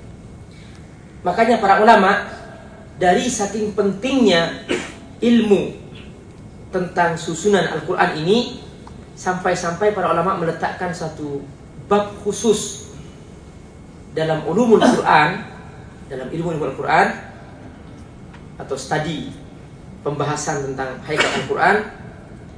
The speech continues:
yaitu bab ilmu munasabat, ilmu tentang keterkaitan antara surat ke surat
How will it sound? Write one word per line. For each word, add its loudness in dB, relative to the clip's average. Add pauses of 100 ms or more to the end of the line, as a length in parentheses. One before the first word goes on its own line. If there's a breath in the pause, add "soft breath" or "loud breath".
(680)
yaitu 0
bab 4 (640)
ilmu 2
munasabat, 0 (880)
ilmu 2
tentang 2 (920)
keterkaitan 4
antara 0
surat 0
ke -4
surat 2